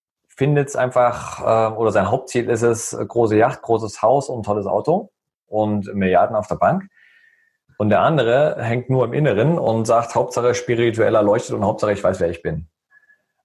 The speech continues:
Aber beide Sachen führen, führen nicht zum, zum, zur Erfüllung und nicht zum Glück. Ich glaub, Stichwort ist da mal wieder das, ähm, das allzeit aktuelle Thema der Balance.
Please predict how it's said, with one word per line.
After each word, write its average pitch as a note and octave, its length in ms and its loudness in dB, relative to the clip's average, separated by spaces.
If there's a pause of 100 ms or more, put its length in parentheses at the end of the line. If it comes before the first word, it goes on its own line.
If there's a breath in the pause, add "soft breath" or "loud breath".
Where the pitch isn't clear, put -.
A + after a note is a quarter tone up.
Aber F#2+ 160 2
beide D3+ 300 4
Sachen C#3 300 -2
führen, C3+ 440 2
führen A#2 220 2
nicht A2+ 200 -2
zum, G2+ 460 -2
zum, F#2+ 420 0
zur G2+ 120 2
Erfüllung G#2 340 2
und F2 80 0
nicht F2+ 140 -4
zum E2+ 100 -10
Glück. - 300 -8 (380)
Ich D#2+ 140 -8
glaub, - 380 0 (360)
Stichwort C#3 440 0
ist C3 160 2
da A#2+ 80 4
mal A2 180 0
wieder A#2 180 2
das, G#2 500 -2
ähm, G#2+ 840 2 (800)
das - 540 -2 (160)
allzeit B2+ 760 2 (600)
aktuelle A2 420 0
Thema A2+ 320 2
der F#2+ 160 4
Balance. F2+ 540 2